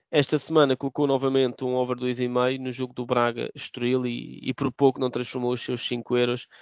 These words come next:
ehm, em oito euros e sessenta, neste caso, ou oito unidades,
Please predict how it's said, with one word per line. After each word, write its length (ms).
ehm, 500
em 160
oito 180
euros 240
e 80
sessenta, 520
neste 280
caso, 460
ou 220
oito 440
unidades, 800